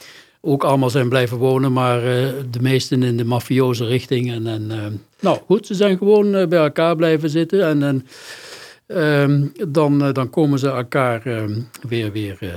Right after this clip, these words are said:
tegen. En dan, eh, zit zo'n, eh, zo'n Michele, zo'n, zo'n, eh, mafioze figuur,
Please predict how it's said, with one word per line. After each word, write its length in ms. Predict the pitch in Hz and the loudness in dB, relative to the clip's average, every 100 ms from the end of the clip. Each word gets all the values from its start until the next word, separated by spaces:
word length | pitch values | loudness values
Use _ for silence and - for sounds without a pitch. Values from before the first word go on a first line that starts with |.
| - | -6
tegen. 520 | - 190 170 156 170 143 - | 0 2 2 0 -2 -4 -10
En 180 | 190 139 | -6 -4
dan, 300 | 123 120 120 | -4 -4 -4
eh, 60 | 117 110 | -4 -4
zit 220 | 131 127 | -6 -6
zo'n, 300 | - 117 113 | -6 -6 -6
eh, 180 | 113 101 101 - _ _ _ | -6 -8 -12 -18 _ _ _
zo'n 200 | - 120 | -12 -10
Michele, 600 | 117 110 - 170 156 147 | -10 -4 2 2 2 0
zo'n, 260 | 127 127 120 | -2 -4 -4
zo'n, 320 | 131 117 120 | -6 -4 -6
eh, 140 | 117 110 110 _ - _ | -6 -6 -8 _ -20 _
mafioze 680 | - 131 - 135 139 131 110 | -6 -6 -2 0 0 -2 -8
figuur, 640 | - 101 143 156 151 123 | -10 -4 2 4 2 0